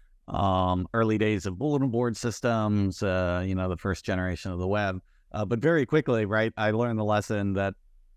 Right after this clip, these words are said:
unfortunately every engineer learns, that if you build it, they do not necessarily come. Uh, so I got very passionate about marketing.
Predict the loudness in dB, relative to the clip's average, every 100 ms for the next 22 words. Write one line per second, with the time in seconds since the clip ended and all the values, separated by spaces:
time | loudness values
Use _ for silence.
0 | _ -2 0 2 0 0 0 2 2 2
1 | 2 2 2 2 2 2 2 0 0 -2
2 | 0 -2 0 2 4 4 0 -2 0 2
3 | 2 2 0 -2 -4 -2 0 0 0 -2
4 | -2 -2 -4 -10 _ _ -4 -2 0 -2
5 | 0 0 0 2 2 2 2 0 0 -2
6 | -2 0 -2 0 0 0 -2 -2 -4 -4